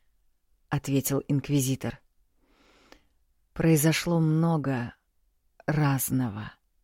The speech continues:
Ты имеешь право все узнать.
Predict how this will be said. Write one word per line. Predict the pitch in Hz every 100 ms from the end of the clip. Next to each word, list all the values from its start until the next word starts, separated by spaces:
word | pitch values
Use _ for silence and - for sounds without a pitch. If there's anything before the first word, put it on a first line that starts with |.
| _ _ _ - _ _ _
Ты | - 165 156 - _
имеешь | 156 151 147 143 139 -
право | 147 139 135
все | - 143
узнать. | 139 143 147 131 131 -